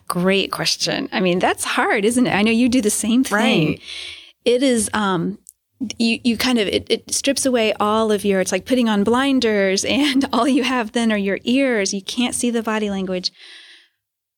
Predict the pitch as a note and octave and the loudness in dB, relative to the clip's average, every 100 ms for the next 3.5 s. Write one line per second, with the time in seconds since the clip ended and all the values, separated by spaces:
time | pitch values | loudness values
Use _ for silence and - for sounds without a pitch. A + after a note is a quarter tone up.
0 | _ - - B3 B3 D4 D4 C4 A#3+ B3 | _ -8 -4 -2 0 0 0 0 0 0
1 | B3 - A3 A3 G#3+ G3 F#3 F#3+ - F#3+ | -2 -4 -4 -4 -4 -6 -6 -6 -4 -4
2 | - F#3+ F#3 E3+ - - A#3 B3+ D4 - | -4 -4 -2 -4 -4 -2 -2 0 -2 -2
3 | C4+ C#4 D#4+ - - | -2 0 -2 -6 -16